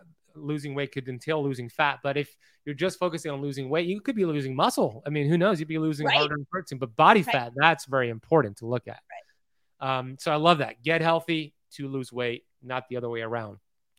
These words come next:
Speaker 1: Mindy, what are your final words for everybody on here? Um, I know that the book is something I want everybody to get. I think you're all gonna love it if you haven't gotten it already. But what do you wanna share to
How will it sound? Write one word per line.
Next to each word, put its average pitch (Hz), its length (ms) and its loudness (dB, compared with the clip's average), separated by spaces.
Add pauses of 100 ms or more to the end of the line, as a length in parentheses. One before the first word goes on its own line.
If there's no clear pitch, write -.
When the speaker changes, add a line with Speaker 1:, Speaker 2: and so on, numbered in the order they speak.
(240)
Speaker 1:
Mindy, 165 460 2 (480)
what 160 260 0
are 214 40 4
your 202 140 2
final 190 420 0
words 160 440 0
for 147 120 -6
everybody 143 380 -2
on 139 220 -2
here? 123 460 -2
Um, 135 460 4
I 143 100 0
know 160 200 2
that 151 180 -4
the 147 60 -4
book 160 360 -4 (360)
is 143 220 -6
something 151 300 -4
I 135 60 2
want 143 220 2
everybody 139 320 -2
to 117 80 -12
get. 131 380 0
I 117 60 -10
think 127 200 -8
you're 127 100 0
all 127 100 0
gonna 120 180 -8
love 120 280 -4
it 123 60 -12
if 117 120 -12
you 127 80 -4
haven't 120 180 -6
gotten 120 260 -6
it 117 40 -6
already. 117 300 -4
But 127 160 -8
what 156 120 2
do 170 60 -2
you 170 40 -2
wanna 156 160 -2
share 139 500 4
to 127 200 -8